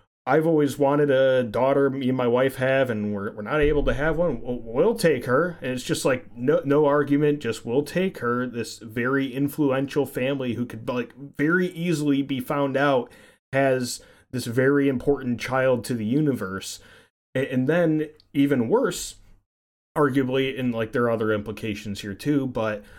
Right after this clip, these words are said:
"Oh, what are we gonna do with the boy?" "Well, let's just give it to his, uh, step uncle. Eh,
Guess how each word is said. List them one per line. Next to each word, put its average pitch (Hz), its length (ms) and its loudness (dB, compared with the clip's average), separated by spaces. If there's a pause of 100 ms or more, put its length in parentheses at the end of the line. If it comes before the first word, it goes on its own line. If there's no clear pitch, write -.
(240)
"Oh, 180 140 4
what 135 160 2
are 185 40 4
we 180 120 4
gonna 165 180 2
do 156 160 2
with 160 140 2
the 120 80 0
boy?" 127 360 2 (280)
"Well, 277 300 4
let's 233 180 0
just - 220 0
give 214 200 4
it 196 220 -2
to 190 180 4 (100)
his, 165 300 2
uh, 151 260 4
step 165 440 2
uncle. 123 540 2
Eh, 202 400 2